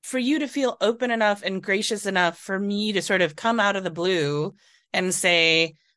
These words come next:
"I have these thoughts, I have these feelings," and you were the opposite of defensive about it, right? You were like, "Tell me more." Bring it into focus. How can I apply it? And then you did.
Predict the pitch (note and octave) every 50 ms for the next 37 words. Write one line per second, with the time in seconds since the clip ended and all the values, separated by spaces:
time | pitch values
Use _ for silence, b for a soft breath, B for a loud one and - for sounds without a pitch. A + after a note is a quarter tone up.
0 | _ - - F#3 F#3 F3+ F3 F3 E3+ D#3+ D#3 D3+ - - C4 C4 C4 B3+ B3 -
1 | G3+ E3 E3 E3+ E3+ E3+ E3 E3 - - - - B3+ C4+ C4 B3 A3+ G3+ F#3+ F3+
2 | F3+ F3+ F3+ F3+ - - - _ _ _ _ _ _ _ - G#3 A3 A3+ A#3 A3+
3 | D#4 F4+ F4+ F4 F4 E4 D4 - - _ _ _ _ _ _ _ - F#3 F#3+ B3
4 | - - - B3+ B3+ B3 B3+ - C#4+ A#3 F#3+ G3+ G3 F3+ D3 - _ - F#3+ F#3
5 | F3 D#3 D3+ G3 F3 - - F#3 F3+ D#3 D3+ D3 - - B2+ B2+ A#2+ A#2 - -
6 | D#3 D3+ D3 C#3+ C#3 C3 B2+ C3 - - - - - F#3+ F#3+ F3+ F#3 - - G3+
7 | G3+ A3 A3+ G#3+ G#3 G3+ F#3+ F#3 E3+ E3 E3 D#3+ - - - - - C4+ D4 D4+
8 | D4+ C#4 B3 A#3 G#3 F3 D3+ D3 C#3 C3+ C3+ C#3+ D3+ D3+ b b b b b b
9 | b D#3+ D#3+ G3+ C4 D4+ D#4+ D#4 D4 C4+ B3+ A#3 A3 - A3 G#3 - - E3+ D3
10 | D3+ D3 C#3 C#3 D3 - - B B B B - - - C4 C#4+ D4+ D4+ D4+ C4+
11 | A#3 G3+ F3+ E3+ F3 - F3+ D3+ C#3 C3+ C#3+ C#3+ C#3+ C#3+ D3 b b b b b
12 | b b _ _ _ - C#4 D4 D4 C4+ A3 B3 B3+ C#4 C#4+ D4 D4 C#4+ B3+ G#3+
13 | G3 A#3 C4+ E4+ C4+ A#3 G#3+ G3